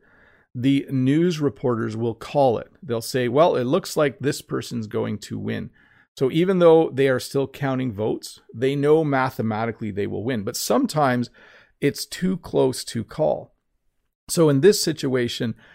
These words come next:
if I was a reporter, I would say, "We can't say who's going to win because it's too close to call." Um, sometimes things are just too close to call. Um, let me see here.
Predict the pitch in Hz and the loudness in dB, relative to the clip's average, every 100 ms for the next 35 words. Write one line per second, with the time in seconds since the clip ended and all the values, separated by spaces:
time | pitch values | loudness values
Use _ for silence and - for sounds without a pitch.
0 | _ - 113 131 135 139 123 123 110 - | _ -8 -2 2 4 4 2 -2 -4 2
1 | 143 131 113 113 117 107 - 117 110 - | 4 4 0 0 -2 -4 -2 -2 -2 -6
2 | 120 - 165 180 - - 156 151 127 147 | -10 -4 -4 -4 -6 0 2 2 2 2
3 | 143 113 - 135 135 131 - 120 104 107 | 2 -2 0 2 2 -2 -2 -4 -2 -4
4 | 110 170 - _ _ _ _ _ _ 113 | -4 -8 -12 _ _ _ _ _ _ -10
5 | 120 120 113 - - 139 - 107 113 - | -4 -2 -4 -8 -4 -4 -2 -4 -4 -8
6 | - - - - - _ _ _ _ _ | -14 -8 -8 -8 -14 _ _ _ _ _
7 | _ _ _ _ _ _ - 120 104 101 | _ _ _ _ _ _ -14 -8 -6 -6
8 | 95 92 _ - 127 135 120 107 - 110 | -8 -14 _ -10 -6 -2 -4 -4 -6 -6
9 | 98 98 104 - - - - 98 - - | -6 -8 -10 -10 -12 -12 -10 -10 -12 -18
10 | - - - _ - _ _ _ _ - | -12 -12 -12 _ -20 _ _ _ _ -8
11 | 107 120 120 120 120 110 - 107 104 120 | -2 0 0 0 -2 -4 -6 -6 -4 -4
12 | 107 87 | -4 -4